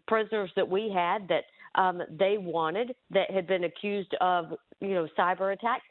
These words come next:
Biden has literally given Russia so much, and they're not holding Germany account. What they should be doing is having a nato meeting right now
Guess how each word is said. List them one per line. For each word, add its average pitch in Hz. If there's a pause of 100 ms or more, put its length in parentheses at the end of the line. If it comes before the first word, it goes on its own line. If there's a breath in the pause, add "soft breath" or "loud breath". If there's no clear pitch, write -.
(280 loud breath)
Biden 285
has 247
literally 214
given 190
Russia 170 (160)
so 226
much, 175 (360 loud breath)
and 233
they're 240
not 247
holding 240
Germany 226
account. 247 (240 loud breath)
What 202
they 226
should 247
be 269
doing 240
is 196
having 196
a 180
nato 202
meeting 190
right 170
now 175